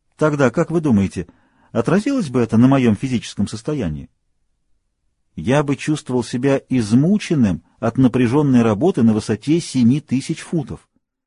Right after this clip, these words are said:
Даже у тех, кто занимается таким трудным видом спорта, как альпинизм, скука может вызвать усталость в большей степени, чем значительные физические усилия.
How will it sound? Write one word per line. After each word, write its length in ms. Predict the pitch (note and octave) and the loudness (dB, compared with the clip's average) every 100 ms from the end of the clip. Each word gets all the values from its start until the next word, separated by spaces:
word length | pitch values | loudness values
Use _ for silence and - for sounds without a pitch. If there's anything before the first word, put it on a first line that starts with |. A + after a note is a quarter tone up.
| _ _ _ _ _ _ _ _ _ _ _ _ _ _ _ _ _ _ - | _ _ _ _ _ _ _ _ _ _ _ _ _ _ _ _ _ _ -4
Даже 260 | G2 C3+ C#3 | 0 2 0
у 80 | |
тех, 240 | A2 C#3 - | 0 -2 -2
кто 120 | G2 | -4
занимается 600 | F#2 G#2 B2 A2 - F2 | 0 4 4 4 0 -6
таким 340 | G#2 G#2 D3 | -4 -4 -4
трудным 360 | B2 C#3+ A2+ G#2+ | -2 0 2 2
видом 280 | G#2+ G2+ F#2+ | 2 0 -2
спорта, 600 | - C3 A#2 - D#2 C#2+ _ _ _ | -4 -4 -2 -4 -10 -12 _ _ _
как 240 | G#2 - | -6 -6
альпинизм, 640 | A2 G2+ A2 C3+ G#3+ A2 - _ _ _ _ _ _ _ - | -8 -4 0 4 2 0 -10 _ _ _ _ _ _ _ -12
скука 600 | - - E3+ A#3 C#3+ A2+ | -12 -2 2 2 4 6
может 300 | D3 C#3 C3 | 4 2 0
вызвать 360 | E3 C#3 A#2+ | 0 0 -4
усталость 720 | - - F3 G3 F3 - - _ _ - | -6 -2 0 2 0 -6 -20 _ _ -10
в 140 | D#2+ | -4
большей 360 | F#2+ E3+ - F3+ | 0 0 0 -4
степени, 420 | - E3+ A2+ F#2+ | -2 2 2 2
чем 220 | B2+ G#2 | 2 4
значительные 600 | G#2 A2+ D#3+ F3+ F3 F3 | 4 2 0 0 2 0
физические 640 | - D#3+ C3 C3+ - - D3 | -2 -4 -2 -4 -8 -8 -6
усилия. 440 | D#3 A2 D2 - | -6 -8 -8 -10